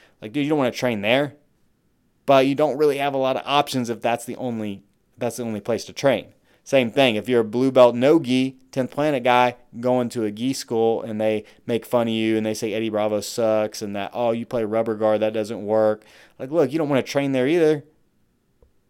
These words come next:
Nobody wants to train at a place that disrespects them and disrespects the gym they came from,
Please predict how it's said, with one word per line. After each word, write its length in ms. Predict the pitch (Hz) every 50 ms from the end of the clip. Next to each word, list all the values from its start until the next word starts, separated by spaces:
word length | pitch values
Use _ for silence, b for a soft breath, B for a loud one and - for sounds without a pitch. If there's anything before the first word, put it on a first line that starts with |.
| _ -
Nobody 180 | 147 165 170 165
wants 160 | 160 143 -
to 80 | 135
train 220 | 120 - 143 139 135
at 80 | 123
a 20 | 123
place 240 | - 135 127 123 -
that 140 | 113 107
disrespects 580 | 110 123 - - 117 - - - 123 120 - -
them 180 | - 120 113 113
and 120 | 107 107
disrespects 640 | 120 117 - - 113 - - 127 123 123 - - -
the 320 | 113 117 113 113 107 101 107
gym 320 | 95 95 110 117 127 131 120
they 120 | 107 104
came 300 | 101 - 127 143 170 156
from, 320 | - 123 113 107 107 120